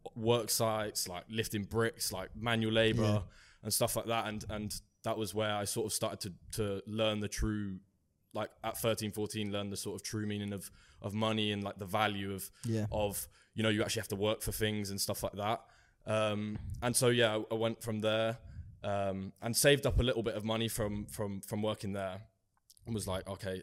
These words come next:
Speaker 1: I'm gonna make a, a clothing brand." And I sort of started off with, like, the, the intention of, "I'm only gonna put in what I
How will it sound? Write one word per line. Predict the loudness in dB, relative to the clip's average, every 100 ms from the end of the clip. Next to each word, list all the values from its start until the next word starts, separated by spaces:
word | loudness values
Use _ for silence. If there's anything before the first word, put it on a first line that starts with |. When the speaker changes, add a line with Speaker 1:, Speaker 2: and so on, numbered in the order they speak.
| -8
Speaker 1:
I'm | -6
gonna | -2
make | -2 -4
a, | -8 -10
a |
clothing | -4 -2 -2 -4
brand." | -4 -6 -8
And | -6 -6 -8 -12 -16 -20 -20 -4
I | 2
sort | 4 4
of |
started | 4 6 6 6
off | 6
with, | 2 -2
like, | -4 -6 -4
the, | -2 -2
the | 0
intention | 0 0 0 -2
of, | -4 -6 -12 -20 _ _
"I'm | 2 4
only | 4 4
gonna | 4 4
put | 4 4
in | 2 2
what | 0
I | 0